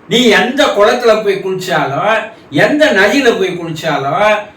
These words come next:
எந்த புனித தீர்த்தத்துல குளிச்சாலும், என்ன பரிகாரங்கள் பண்ணாலும்,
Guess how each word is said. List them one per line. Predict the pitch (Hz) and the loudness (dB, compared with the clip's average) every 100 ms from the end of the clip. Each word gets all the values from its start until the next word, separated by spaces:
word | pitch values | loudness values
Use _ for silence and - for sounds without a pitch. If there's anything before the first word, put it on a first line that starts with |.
| - | -8
எந்த | 135 214 294 302 | -2 0 2 2
புனித | 269 233 240 277 220 | 0 -2 -2 0 0
தீர்த்தத்துல | - 269 285 226 196 170 | 0 -6 -2 -2 -2 -6
குளிச்சாலும், | 175 180 160 165 135 139 185 202 - - - 156 | -8 -10 -6 -4 -2 -4 -2 -2 -4 -12 -16 -4
என்ன | 214 269 294 330 | 0 0 2 0
பரிகாரங்கள் | 247 196 233 277 240 208 196 175 | 2 0 0 2 2 2 0 -6
பண்ணாலும், | 165 165 165 151 139 165 196 | -8 -8 -6 -6 -4 -2 -2